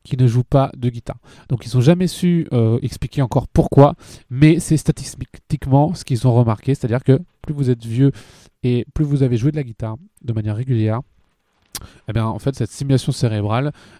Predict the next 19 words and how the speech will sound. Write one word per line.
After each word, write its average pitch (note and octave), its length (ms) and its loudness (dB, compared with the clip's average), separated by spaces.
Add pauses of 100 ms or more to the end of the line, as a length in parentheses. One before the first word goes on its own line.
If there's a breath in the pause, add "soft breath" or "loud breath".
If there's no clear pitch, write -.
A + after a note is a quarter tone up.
(140)
euh, G2 320 -4
fait C#3+ 240 0
que, C#3 400 6
ben, - 260 -10
vous A2 120 -4
avez A2+ 100 2
tendance A#2+ 360 0
à A#2 180 0 (180)
avoir G#2+ 240 -8
moins C3+ 140 0
de C3 80 0
risques A#2 400 -4 (320 loud breath)
d'avoir A#2 400 0
Alzheimer, A2+ 460 0 (220)
entre - 220 -4
autres, - 220 -8
voilà, A2 160 -12 (100)
par A2 100 -8
exemple. G2 320 -10